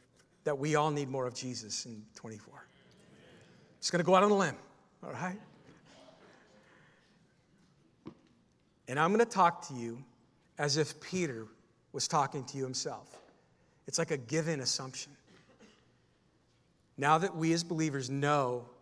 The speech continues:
what he's done for us, and that he's good, and we've benefited from the word of God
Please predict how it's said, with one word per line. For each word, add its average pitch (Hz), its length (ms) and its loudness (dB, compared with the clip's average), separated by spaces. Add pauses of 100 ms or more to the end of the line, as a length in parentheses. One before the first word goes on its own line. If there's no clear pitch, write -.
(320)
what 131 180 -2
he's 151 140 -4
done 139 220 -2
for 127 200 -12
us, - 360 -12 (800)
and 117 80 -14
that 135 80 -4
he's 147 160 -6
good, 156 420 -12 (1700)
and 151 140 -2
we've 180 180 0
benefited 180 580 4
from 160 220 0
the 151 80 -4
word 151 220 4
of 135 140 -2
God 135 360 2